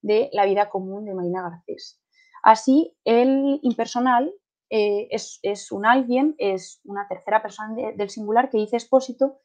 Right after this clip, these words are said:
es la única que puede ser singular y plural a la vez, ¿no? Esto nos recuerda también a, a lo que hablábamos con Nancy y cómo,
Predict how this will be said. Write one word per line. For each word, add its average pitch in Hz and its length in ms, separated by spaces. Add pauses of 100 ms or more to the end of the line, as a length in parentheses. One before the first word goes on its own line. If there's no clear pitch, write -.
(520)
es 254 200
la 214 160
única 262 560
que 208 100
puede 208 260
ser 233 320
singular 196 720 (100)
y 180 140
plural 185 300
a 202 60
la 170 140
vez, - 260 (120)
¿no? 185 120
Esto 190 240
nos 202 160
recuerda 196 460
también 208 400 (340)
a, 175 480
a 196 80
lo 175 100
que 185 80
hablábamos 180 440
con 185 180
Nancy 196 400
y 247 140
cómo, 214 400